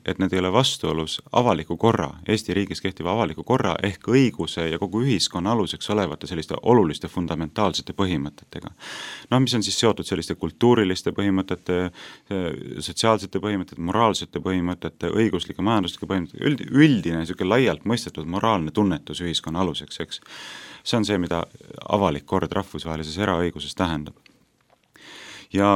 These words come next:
kui me vaatame seda, kuidas Eesti seadusandja on seda asja määratlenud, siis rahvusvahelise eraõiguse seaduse seletuskirjas ehk siis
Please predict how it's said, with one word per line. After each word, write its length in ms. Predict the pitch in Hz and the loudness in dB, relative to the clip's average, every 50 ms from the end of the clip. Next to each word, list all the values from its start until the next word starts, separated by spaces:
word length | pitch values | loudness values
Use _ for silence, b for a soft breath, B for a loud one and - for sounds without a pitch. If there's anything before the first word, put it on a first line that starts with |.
| 95 98 | 4 4
kui 80 | 104 | 2
me 80 | 113 113 | 2 4
vaatame 380 | 123 143 147 143 143 110 101 98 | 4 4 4 2 0 -4 -2 -2
seda, 160 | 123 120 123 101 95 | 0 0 0 0 2
kuidas 180 | 98 98 92 107 123 | 0 0 0 0 -2
Eesti 220 | 127 - - 98 | -2 -2 -4 -2
seadusandja 640 | - 135 131 117 101 92 101 101 101 98 85 90 87 | 0 2 2 2 2 0 -2 -2 -2 -2 -2 -4 -6
on 60 | 85 | -6
seda 160 | 98 95 107 117 | -4 -4 -4 -4
asja 140 | - - 98 | -2 -4 -2
määratlenud, 560 | 110 135 156 143 101 85 - - 87 87 87 | 0 0 0 0 0 -2 -4 -6 -6 -6 -6
siis 140 | - 80 - 104 | -8 -10 -2 -2
rahvusvahelise 640 | 120 127 - - 92 85 - 90 87 87 87 98 110 123 | -2 -2 -2 -6 -8 -6 -4 -4 -4 -4 -4 -2 -2 -2
eraõiguse 500 | 127 104 95 90 90 85 80 80 85 85 | 0 0 0 0 -2 -4 -6 -8 -10 -8
seaduse 420 | - 123 127 113 - - 80 82 | -6 -4 -4 -4 -4 -6 -8 -8
seletuskirjas 920 | - - 131 123 104 82 - - - - - 120 120 110 87 73 - - - | -4 -2 0 0 0 -2 -6 -10 -14 -4 -2 0 0 0 -4 -6 -10 -10 -12
ehk 140 | - - - | -12 -10 -10
siis 100 | - | -10